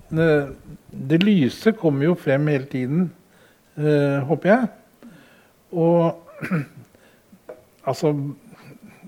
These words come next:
hvordan jeg dikterer, altså, som forfatter vurderer hvordan jeg skal skrive dette, det, det vet jeg egentlig ikke så mye om. Jeg tror det bare kommer, ikke sant? Det blir noe sånn da, ikke sant?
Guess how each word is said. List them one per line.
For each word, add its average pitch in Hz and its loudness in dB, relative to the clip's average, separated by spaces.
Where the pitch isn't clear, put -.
hvordan 135 0
jeg 135 0
dikterer, 127 -2
altså, 135 -8
som 127 -6
forfatter 143 -2
vurderer 127 2
hvordan 127 -2
jeg 127 -2
skal 143 -4
skrive 120 -4
dette, 143 -2
det, 143 2
det 135 0
vet 107 -4
jeg 131 -2
egentlig 107 -6
ikke - -14
så 127 -4
mye 117 -2
om. 147 0
Jeg 165 -4
tror 170 -4
det 156 -4
bare 127 -2
kommer, 120 -2
ikke 233 -6
sant? 240 -2
Det 160 0
blir 110 -4
noe 202 2
sånn 262 -2
da, 254 2
ikke 208 -2
sant? 214 -4